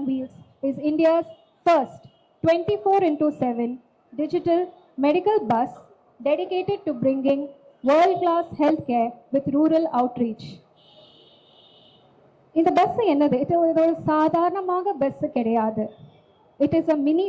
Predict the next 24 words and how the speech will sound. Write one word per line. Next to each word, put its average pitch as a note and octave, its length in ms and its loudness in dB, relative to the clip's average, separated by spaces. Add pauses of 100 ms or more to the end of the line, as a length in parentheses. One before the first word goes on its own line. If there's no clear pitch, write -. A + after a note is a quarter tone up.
hospital. B3 500 -2 (1000)
From D#4+ 140 2 (200)
E - 20 2 (120)
C - 20 2 (180)
G G#4 100 2 (120)
machines C#4 440 0 (420)
to D4 60 2 (140)
point F4 340 2
of F4+ 80 2 (120)
care C#4 200 -2 (240)
blood D#4 200 0 (120)
testing A#3 400 -4 (640)
to E4+ 60 4 (160)
high F4 200 4 (120)
speed F4+ 280 4 (180)
teleconsultation D4+ 960 2 (140)
link, A#3+ 180 0 (420)
இது C4 100 2 (100)
எல்லாமே E4 380 4 (120)
இந்த C#4 120 2 (100)
பஸ்ல B3 420 0
இருக்கு. A3+ 300 0 (1000)
கிராமத்துல F#4 680 4
இருக்கிற C4+ 300 0